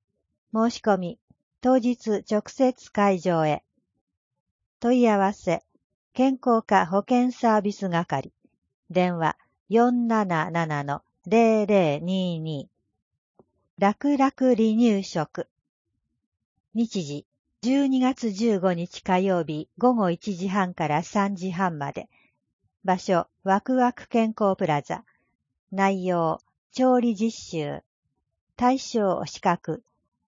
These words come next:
六ヶ月から一歳未満児の保護者。定員、先着二十人。持ち物、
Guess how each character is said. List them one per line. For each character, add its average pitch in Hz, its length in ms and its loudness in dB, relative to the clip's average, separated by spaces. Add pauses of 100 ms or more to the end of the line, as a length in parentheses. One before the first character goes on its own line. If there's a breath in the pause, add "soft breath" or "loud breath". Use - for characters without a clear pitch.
(160)
六 208 180 0 (100)
ヶ 254 160 2
月 214 300 -2
か 170 140 0
ら 165 260 0
一 208 180 -4
歳 240 420 0
未 220 180 0
満 233 260 2
児 165 180 -6
の 156 140 -4
保 180 160 -2
護 190 180 -2
者。 151 280 -6 (1000)
定 226 260 4
員、 190 320 -4 (160)
先 254 300 2
着 226 380 0
二 202 180 -2
十 190 240 0
人。 139 280 -8 (800)
持 196 120 -2
ち 233 200 -4
物、 185 300 -2